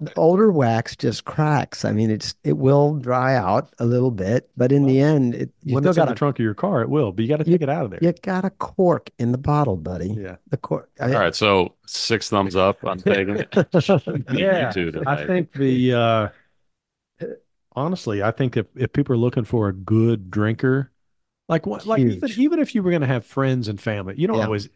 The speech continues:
Speaker 2: you don't have to go buy a two hundred bo-, dollar bottle. I think this is one you'd crack, a twelve
Speaker 3: Oh,
Speaker 2: year,
Speaker 3: absolutely.
Speaker 2: and it tastes, it tastes more mature
Speaker 1: Well,
Speaker 2: than
Speaker 1: let me
Speaker 2: even
Speaker 1: go a little
Speaker 2: twelve.
Speaker 1: further than that. Like, you got a little bourbon bar at home, even if it's small.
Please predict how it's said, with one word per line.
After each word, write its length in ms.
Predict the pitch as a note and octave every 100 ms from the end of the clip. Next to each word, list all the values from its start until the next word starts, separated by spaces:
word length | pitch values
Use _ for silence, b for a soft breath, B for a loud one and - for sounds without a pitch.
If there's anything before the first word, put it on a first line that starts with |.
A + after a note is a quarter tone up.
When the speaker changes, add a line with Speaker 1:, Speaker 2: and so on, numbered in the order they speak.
| _ _
Speaker 2:
you 160 | D#3+ G3+
don't 100 | E3
have 100 | B2
to 60 |
go 140 | G#2+ F#2+
buy 220 | F#2 F2+
a 20 |
two 160 | - G#2+
hundred 180 | G2 E2+
bo-, 180 | F2+ -
dollar 240 | G#2 F#2 F2
bottle. 280 | F2 E2 _ _ _ _ _ _ C#3
I 60 |
think 200 | F#3+ A#3
this 180 | A3+ -
is 140 | F#3+
one 200 | D3+ E3+
you'd 160 | D#3+ A#2
crack, 420 | - F3+ C#3 -
a 60 | -
twelve 500 | - - E3 F3 E3+
Speaker 3:
Oh, 40 |
Speaker 2:
year, 480 | G#3 A3 A#2+ F#3+ G#3
Speaker 3:
absolutely. 380 | C4 A3 F#2 C#3
Speaker 2:
and 160 | C#3+ C#3+
it 160 | D3+
tastes, 440 | - F3+ G3+ - -
it 180 | C3+ C3
tastes 300 | - F3+ -
more 220 | C3+ C3+
mature 300 | B2+ - B2
Speaker 1:
Well, 100 | D#3+
Speaker 2:
than 20 | G3
Speaker 1:
let 60 |
me 60 | A2+
Speaker 2:
even 20 |
Speaker 1:
go 120 | F#3
a 20 | E3+
little 240 | F#3 D#3
Speaker 2:
twelve. 80 | -
Speaker 1:
further 320 | E3 F#3+ F#3+
than 140 | G#2+ G2+
that. 280 | F2+ F2 A#2
Like, 240 | G#2 -
you 180 | - C#3
got 160 | C#3 D3
a 40 |
little 180 | E3+ F3
bourbon 360 | C3+ C#3 C#3 G#2+
bar 240 | G2 F#2+
at 60 | F2+
home, 260 | G2+ F#2
even 140 | D3+ D#3+
if 80 | A2+
it's 160 | A2
small. 380 | - F#2+ D2+